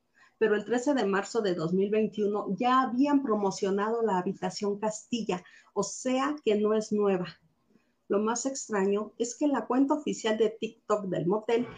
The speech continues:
ya es privada, ya no se puede ver nada de lo que había en esa cuenta.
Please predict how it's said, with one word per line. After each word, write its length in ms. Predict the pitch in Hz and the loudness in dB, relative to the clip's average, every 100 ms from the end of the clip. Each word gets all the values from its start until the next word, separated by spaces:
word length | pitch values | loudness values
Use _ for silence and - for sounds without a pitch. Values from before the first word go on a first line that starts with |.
| - - | -14 -6
ya 340 | 185 247 247 | -2 0 0
es 220 | 240 247 - | 0 -2 -2
privada, 680 | 226 214 220 220 208 185 - - | -4 -2 -2 -2 -4 -8 -6 2
ya 140 | 226 | 4
no 100 | 285 | 4
se 180 | - 214 | 2 -2
puede 320 | - 240 254 | 0 2 2
ver 220 | 233 233 | 4 2
nada 520 | 226 233 262 285 294 302 | 2 4 4 2 2 2
de 120 | 240 | 2
lo 200 | 254 294 | 2 0
que 100 | 202 | -2
había 340 | 185 220 220 | -2 2 2
en 100 | 214 | 2
esa 320 | 214 - 220 - | 0 -4 -8 0
cuenta. 480 | 190 190 185 160 | 2 2 -2 -12